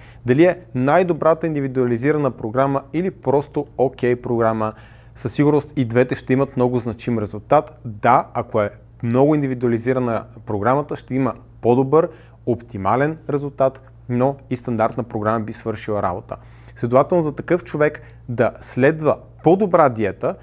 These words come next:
ще окаже много по-голямо значение, защото трябва да се подсигурим, че този човек, а, ще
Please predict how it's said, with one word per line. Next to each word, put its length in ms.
ще 180
окаже 380
много 460
по-голямо 640
значение, 800
защото 260
трябва 140
да 40
се 80
подсигурим, 440
че 100
този 220
човек, 340
а, 200
ще 360